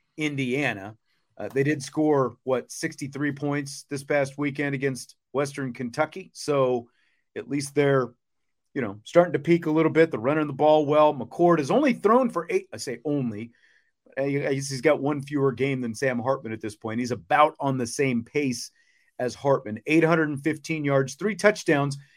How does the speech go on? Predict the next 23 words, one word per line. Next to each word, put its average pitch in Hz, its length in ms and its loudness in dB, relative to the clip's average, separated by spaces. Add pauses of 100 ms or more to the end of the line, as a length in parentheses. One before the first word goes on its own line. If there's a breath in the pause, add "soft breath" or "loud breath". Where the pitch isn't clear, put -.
(260 soft breath)
and, 135 680 2 (220)
or 143 260 0 (680)
six - 420 -6
touchdowns, 143 560 0
rather, 131 240 2
one 160 220 0
interception. 143 640 -2 (480)
Three 240 320 2
touchdowns 180 760 2
each 185 500 -2 (220)
have 139 100 0
gone 160 220 4
to 143 60 0
Mar-, 165 440 4
Marvin 202 380 6
Harrison 170 680 0 (160)
Junior 120 640 -2 (600)
and 135 680 0
their 135 360 -2
other 160 420 2
receiver, 123 760 -2 (240)
Emeka 160 640 2 (460)
Egbuka. 127 580 0